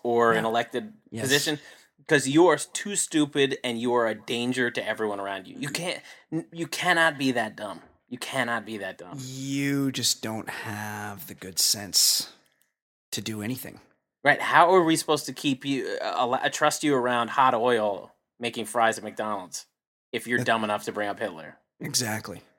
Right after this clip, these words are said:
Speaker 1: You can't
Speaker 2: Uh,
Speaker 1: be trusted with anything. You are, you should have your license revoked.
Speaker 2: Totally.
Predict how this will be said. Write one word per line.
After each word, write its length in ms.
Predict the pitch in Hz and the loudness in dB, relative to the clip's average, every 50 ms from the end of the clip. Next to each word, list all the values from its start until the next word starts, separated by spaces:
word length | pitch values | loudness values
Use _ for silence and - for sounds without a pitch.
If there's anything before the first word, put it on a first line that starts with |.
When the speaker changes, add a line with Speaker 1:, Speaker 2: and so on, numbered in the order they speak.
| _ _ _ _ - | _ _ _ _ -8
Speaker 1:
You 100 | 135 135 | -2 2
can't 200 | - 151 185 185 | 4 4 6 6
Speaker 2:
Uh, 20 | |
Speaker 1:
be 80 | 180 165 | 4 6
trusted 260 | - 190 170 175 156 | 6 6 6 6 4
with 80 | 160 | 4
anything. 400 | 160 190 208 180 - - - - 135 | 4 4 4 0 -2 -8 -14 -10 -2
You 160 | 123 143 156 | 4 6 8
are, 180 | 160 160 156 - | 10 8 8 6
you 160 | 143 139 135 | 4 2 2
should 160 | 143 - 143 | 2 4 6
have 120 | 147 143 131 | 6 6 8
your 140 | 131 131 120 | 8 6 6
license 420 | 123 127 127 - 120 113 107 104 | 6 4 2 2 0 -2 -4 -4
revoked. 460 | 98 98 92 90 92 95 - - - - _ _ _ - | -6 -8 -6 -6 -8 -8 -10 -12 -20 -20 _ _ _ -4
Speaker 2:
Totally. 400 | 127 117 113 110 104 104 92 | -2 -2 -2 -2 -4 -8 -10